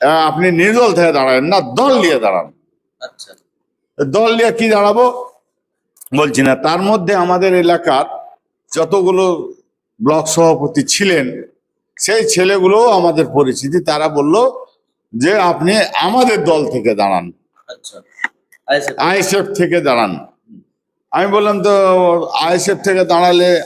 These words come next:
Speaker 1: আপনার কথায় তো দাঁড়িয়ে হবে না, তাহলে আমাদের যে বিধায়ক সাহেব আছেন, নওশাদ সিদ্দিকী সাহেব, তার সাথে কথা বলান,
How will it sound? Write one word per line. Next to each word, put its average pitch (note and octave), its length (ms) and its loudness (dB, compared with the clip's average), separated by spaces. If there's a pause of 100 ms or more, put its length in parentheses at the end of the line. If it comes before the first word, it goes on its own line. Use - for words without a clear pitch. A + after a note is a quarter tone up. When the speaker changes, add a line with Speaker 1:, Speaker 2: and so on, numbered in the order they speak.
Speaker 1:
আপনার D#3 360 -2
কথায় D#3 280 -2
তো C#3+ 120 -18
দাঁড়িয়ে C#3+ 280 0
হবে A#2 240 -4
না, G3 140 2 (480)
তাহলে D3+ 160 -2
আমাদের D#3 420 0
যে D#3 120 0
বিধায়ক D3 400 0
সাহেব C3 280 -2
আছেন, B2 280 -2
নওশাদ A#2 360 -6
সিদ্দিকী A#2 400 -8
সাহেব, - 240 -4 (460)
তার G#3+ 120 0
সাথে G#3+ 260 -4
কথা F#3+ 220 0
বলান, F3+ 240 0